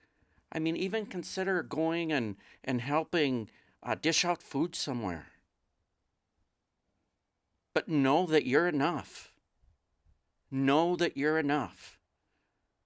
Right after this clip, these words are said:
And be grateful for today. Be grateful today that you woke up. Be grateful today that you're here. Be grateful today that you're, you're working on you.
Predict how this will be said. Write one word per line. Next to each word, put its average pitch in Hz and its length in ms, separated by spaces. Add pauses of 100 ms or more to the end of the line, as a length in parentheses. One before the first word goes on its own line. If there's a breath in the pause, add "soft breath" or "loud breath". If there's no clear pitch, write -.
(380)
And 127 140
be 127 120
grateful 180 440
for 185 140
today. 135 500
Be 120 120
grateful 156 380
today 143 380
that 143 240
you 135 60
woke 123 300
up. 139 220
Be 110 100
grateful 160 440
today 143 400
that 143 260
you're 147 100
here. 123 560 (1800)
Be 127 80
grateful 151 640
today 135 500
that 127 280
you're, 113 260 (640 loud breath)
you're 135 140
working 147 440
on 123 200
you. 123 420